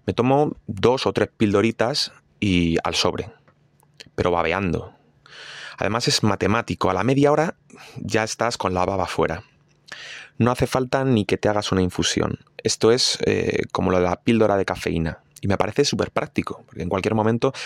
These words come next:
además no ocupa nada de espacio, lo llevas en, en la cartera si hace falta.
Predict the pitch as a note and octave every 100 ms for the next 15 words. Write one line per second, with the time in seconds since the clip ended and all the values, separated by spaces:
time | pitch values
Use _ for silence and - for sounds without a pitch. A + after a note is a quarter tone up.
0 | - F2 G2+ G#2 G2 F#2+ F2+ E2+ - -
1 | F#2 - F#2 F2+ - E2+ E2 D#2+ - -
2 | - - - E2+ F2 E2 F2 - G2+ F2
3 | F2+ F2 - F2+ - -